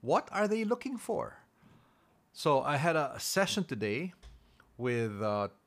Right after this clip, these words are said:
twenty-five students, yesterday with five hundred students, and, and the use of the chat box online is so important,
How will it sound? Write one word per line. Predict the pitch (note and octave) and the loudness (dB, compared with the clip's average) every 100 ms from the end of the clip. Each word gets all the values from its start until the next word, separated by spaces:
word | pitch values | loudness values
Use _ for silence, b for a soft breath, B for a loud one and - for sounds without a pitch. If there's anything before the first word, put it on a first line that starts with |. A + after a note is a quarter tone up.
| _ - | _ -4
twenty-five | - C3+ C3 C3 A2+ G2+ | 2 2 4 2 2 0
students, | - A2+ C#3+ - | -6 -6 -4 -2
yesterday | B2+ A#2 C#3 A2 | 0 0 -2 -4
with | F#2+ | 0
five | C3 C3+ A#2 | 2 2 2
hundred | A2 F#2+ F#2 | -2 -2 -6
students, | - G2 G2 B2+ - | -8 -6 -6 -6 -6
and, | A2+ G2+ - | -6 -6 -6
and | C3 A#2+ G2+ | -6 -6 -6
the | A2 B2 B2 | -4 0 0
use | A2+ F3+ G#3 - | 0 0 -2 -4
of | B2 A#2+ - | -2 -2 -2
the | G2+ | -6
chat | - D3+ C3+ - | -2 0 0 0
box | A#2+ G2+ - - | 2 2 0 -6
online | A#2+ C#3+ A#2+ A2+ | -4 -2 -2 -2
is | C#3 D3+ | -4 0
so | - B3+ F4+ | 2 2 2
important, | D#4 D#4+ F4+ - - | 0 0 -2 -2 -6